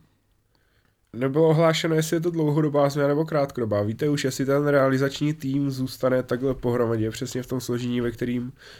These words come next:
byl letos, nebo jestli budou nějaký změny? Tohle už víte, nebo, nebo ještě na tady to téma vlastně nepřišla řeč tím, že ještě nezačala zimní příprava?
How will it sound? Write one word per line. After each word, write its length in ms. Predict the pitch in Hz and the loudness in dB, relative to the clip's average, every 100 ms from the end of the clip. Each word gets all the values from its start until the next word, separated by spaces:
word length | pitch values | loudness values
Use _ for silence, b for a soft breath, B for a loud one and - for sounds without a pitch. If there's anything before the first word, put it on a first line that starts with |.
| B B - | B B -6
byl 220 | 113 127 | -2 0
letos, 400 | 120 113 117 - | 0 0 -4 -2
nebo 180 | 113 113 | 0 0
jestli 220 | 110 120 | 0 -2
budou 200 | 120 117 | -2 0
nějaký 340 | 110 104 123 | 0 -2 -4
změny? 300 | 113 117 107 | -4 -2 -2
Tohle 240 | 104 110 117 | -2 -2 -2
už 180 | 117 | -2
víte, 360 | 117 104 127 143 | -6 -6 -4 -4
nebo, 260 | 135 101 104 - _ _ _ b b b b b b | -4 -6 -8 -16 _ _ _ b b b b b b
nebo 200 | 110 110 | -2 2
ještě 340 | 110 110 117 110 113 113 107 107 107 | 2 0 -2 -2 -4 -6 -6 -6 -4
na 100 | 104 | -4
tady 300 | - 113 107 | -4 -2 -2
to 160 | 107 110 | -4 -6
téma 280 | 110 110 | -2 -2
vlastně 280 | 104 104 110 | -2 -4 -4
nepřišla 420 | 104 107 110 110 | -4 -4 -6 -4
řeč 260 | 104 98 - | -4 -4 -6
tím, 160 | 113 107 | -8 -6
že 220 | 101 104 | -6 -8
ještě 240 | 147 - 104 | -10 -8 -4
nezačala 380 | 101 98 98 | -4 -4 -4
zimní 220 | 101 104 104 | -4 -4 -6
příprava? 460 | - 104 98 98 | -8 -10 -10 -10